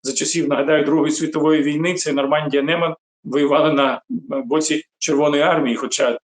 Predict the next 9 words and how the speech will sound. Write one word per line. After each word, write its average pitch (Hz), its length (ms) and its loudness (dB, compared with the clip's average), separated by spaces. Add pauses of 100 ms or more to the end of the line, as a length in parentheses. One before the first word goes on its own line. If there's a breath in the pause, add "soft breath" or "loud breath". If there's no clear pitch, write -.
там 120 280 -4
ми 120 260 -8
ж - 220 -10
знаємо, 160 360 -2
що - 140 -8
ця, 151 260 -4 (480)
е, 131 260 0 (140)
країна, 156 420 0 (260)
яка 139 760 0